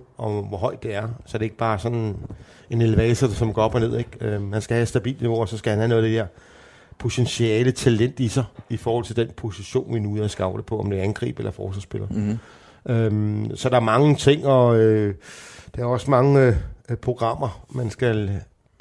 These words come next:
Speaker 1: gå igennem, for at han ligesom tikker alle bokse. Og så er det, man siger, "Okay, så lad os trykke på knappen og henvende os til, til klubben eller til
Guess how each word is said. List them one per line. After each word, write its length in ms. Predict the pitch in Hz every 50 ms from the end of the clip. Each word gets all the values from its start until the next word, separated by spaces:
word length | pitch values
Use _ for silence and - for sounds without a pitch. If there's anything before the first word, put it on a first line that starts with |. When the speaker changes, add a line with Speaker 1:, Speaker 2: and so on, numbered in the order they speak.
| - - _ _ _ _ _ _
Speaker 1:
gå 120 | - 131
igennem, 380 | 120 117 - 123 127 165 - 110
for 260 | - - 123 139 -
at 80 | 113 98
han 180 | 101 113 113 104
ligesom 260 | 107 107 120 113 107
tikker 520 | - - - - 123 117 123 107 90 117 - -
alle 200 | 104 107 107 110
bokse. 400 | 104 104 101 101 - - - 113 - _ _ _ _ _ - - - - - -
Og 100 | - 107
så 100 | - -
er 180 | 131 123 110 107
det, 120 | 101 107
man 100 | 107 104
siger, 180 | 92 - 110 110
"Okay, 240 | 98 90 104 98 98
så 240 | - - 123 117 104 95 - _ -
lad 100 | 131 117
os 80 | 104
trykke 220 | - - 120 110 -
på 80 | 117
knappen 380 | - - 110 101 101 104 113 110
og 60 | 101
henvende 340 | 98 101 104 107 107 107 104
os 100 | 95 -
til, 320 | - - 101 98 95 92
til 160 | - - 107
klubben 360 | - - 110 101 98 110 107 107
eller 140 | 98 95
til 260 | 92 - 101 95 90